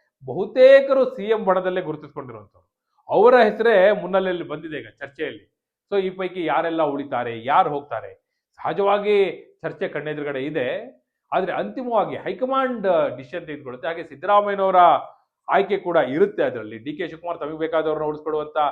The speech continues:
ಪ್ರಯತ್ನ ಮಾಡ್ತಾರೆ. ಮತ್ತು ಸಚಿವ ಸಂಪುಟ ಪುನರಚನೆ ಯಾವ ಪ್ರಮಾಣದಲ್ಲಾಗುತ್ತೆ, ಯಾವ ಆಧಾರದ ಮೇಲಾಗುತ್ತೆ,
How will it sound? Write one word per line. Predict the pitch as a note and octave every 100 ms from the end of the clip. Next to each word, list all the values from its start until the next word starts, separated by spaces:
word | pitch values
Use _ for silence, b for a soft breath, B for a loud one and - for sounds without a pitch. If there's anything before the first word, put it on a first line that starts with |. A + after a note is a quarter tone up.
| - _ _
ಪ್ರಯತ್ನ | F3+ A#3 A#3
ಮಾಡ್ತಾರೆ. | F3+ C3 - F3+
ಮತ್ತು | G#3+ G#3
ಸಚಿವ | E3 G3+ A3+
ಸಂಪುಟ | G#3+ G#3+ G#3+ G3+ F3 - _ -
ಪುನರಚನೆ | G#3 A3 G#3 G3+
ಯಾವ | D#3+ D3 F#3+
ಪ್ರಮಾಣದಲ್ಲಾಗುತ್ತೆ, | - D3 G#3 C4 B3+ A3 F3 C3+ - - G2 F#2+ _ _ C3
ಯಾವ | C#3+ F3+
ಆಧಾರದ | B2+ C#3+ G#3+ C4+ B3
ಮೇಲಾಗುತ್ತೆ, | G#3 F3 C#3+ A#2+ -